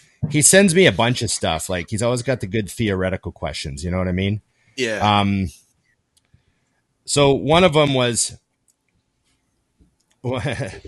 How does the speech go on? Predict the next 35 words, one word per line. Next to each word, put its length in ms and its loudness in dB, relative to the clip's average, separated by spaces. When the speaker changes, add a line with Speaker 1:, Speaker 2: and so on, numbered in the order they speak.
Speaker 1:
um, 400 -4
do 80 -6
we 60 0
do 120 2
the, 400 0
do 120 -6
the, 280 -6
do, 180 -6
do 120 -2
the 100 0
highest 460 4
amount 360 2
of 120 -4
money? 440 0
What's 180 2
the 100 6
highest 320 4
amount 220 2
of 60 0
money 340 0
anyone 360 -2
ever 420 -2
offered 300 -2
to 60 -6
pay 180 -4
you 160 -2
for 180 -6
anything 460 -6
bodybuilding 540 -4
related? 440 -6
Bodybuilding 480 4
or 180 4
non-bodybuilding 880 -2
related? 540 -6
<laughs> 40 -20